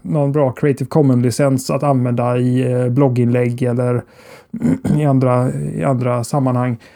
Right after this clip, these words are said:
Men jag tycker inte att de, det, den är, den är,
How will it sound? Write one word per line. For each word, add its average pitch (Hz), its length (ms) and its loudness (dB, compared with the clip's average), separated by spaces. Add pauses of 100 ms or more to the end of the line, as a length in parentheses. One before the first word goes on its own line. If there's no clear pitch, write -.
(220)
Men 160 600 0 (160)
jag 170 300 -6
tycker 170 280 -4
inte - 280 -4
att - 220 -12
de, 165 400 -2 (960)
det, 220 220 -6
den 220 240 -2
är, 240 100 -6
den 233 240 -2
är, 214 100 0